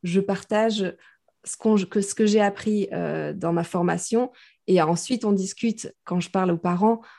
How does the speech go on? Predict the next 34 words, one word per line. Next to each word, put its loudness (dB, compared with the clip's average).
Euh, 0
voilà, 0
on 0
descend -2
un 0
petit -8
peu -6
en 0
pression -2
parce -4
que -18
sinon, 0
on 2
n'est 4
pas 0
là 2
pour, -2
euh, 0
être -6
dans -2
une 0
école 2
non 0
plus, -2
euh, -4
où -2
tout -10
est, 0
où -4
tout -8
est 2
réfléchi. -2
Et 2
voilà, -2